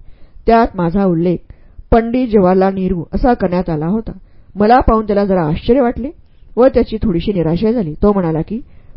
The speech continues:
"पंडित या पदवीवरून कोणीतरी धार्मिक, विद्वान व वयातीत असा गृहस्थ आपल्या भेटीला येणार आहे,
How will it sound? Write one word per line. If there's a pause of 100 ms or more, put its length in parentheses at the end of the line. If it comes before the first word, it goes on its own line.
(140)
"पंडित
या
पदवीवरून (300)
कोणीतरी
धार्मिक, (140)
विद्वान (340)
व
वयातीत (320)
असा
गृहस्थ
आपल्या
भेटीला
येणार
आहे,